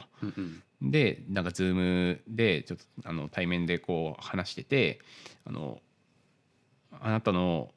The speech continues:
Speaker 2: あ、あなたは本当に、あなたっていうか、なんか、平野さんは本当にすごくい-、い-、あの、スキルがあって、なんか、これが相場っていうのは本当に理解しているんですけれども、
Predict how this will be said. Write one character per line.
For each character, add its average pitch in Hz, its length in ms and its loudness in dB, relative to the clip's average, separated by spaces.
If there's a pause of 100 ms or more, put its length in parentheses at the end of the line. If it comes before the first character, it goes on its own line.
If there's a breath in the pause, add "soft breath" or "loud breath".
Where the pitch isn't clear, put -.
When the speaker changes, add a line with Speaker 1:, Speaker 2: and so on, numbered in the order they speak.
(220)
Speaker 2:
あ、 - 200 -16
あ 104 100 -2
な 113 100 4
た 101 120 4
は 90 60 2
本 101 120 0
当 104 160 0
に、 98 140 2
あ 90 40 2
な 120 120 2
た - 140 0
っ - 20 -10
て - 80 -2
い 95 40 4
う - 40 -8
か、 80 80 2
な 82 80 2
ん - 20 -8
か、 78 160 0
平 117 180 2
野 104 60 2
さ 92 120 0
ん 85 40 2
は 85 80 2
本 98 140 0
当 101 160 2
に 98 360 4 (440 loud breath)
す - 120 -6
ご 104 80 0
く 92 200 0
い-、 87 40 0
い-、 101 500 -12 (220)
あ 90 80 -8
の、 - 380 -8
ス - 140 -10
キ 113 80 2
ル 104 80 0
が 90 240 -2
あ - 20 -4
っ - 20 -6
て、 82 540 0 (160)
な - 60 -14
ん 98 40 -12
か、 82 260 -8
こ - 120 -2
れ 107 80 2
が 104 220 4
相 110 180 0
場 107 80 2
っ 107 60 -4
て - 60 0
い - 20 4
う - 20 4
の 92 60 2
は 90 40 0
本 107 140 0
当 117 140 0
に 113 100 6
理 120 100 0
解 104 200 2
し - 100 -6
て 98 400 4 (220)
い 104 100 0
る 101 300 4
ん 95 60 2
で 92 100 0
す - 100 -8
け 95 80 0
れ 95 80 -2
ど 95 80 0
も、 92 260 2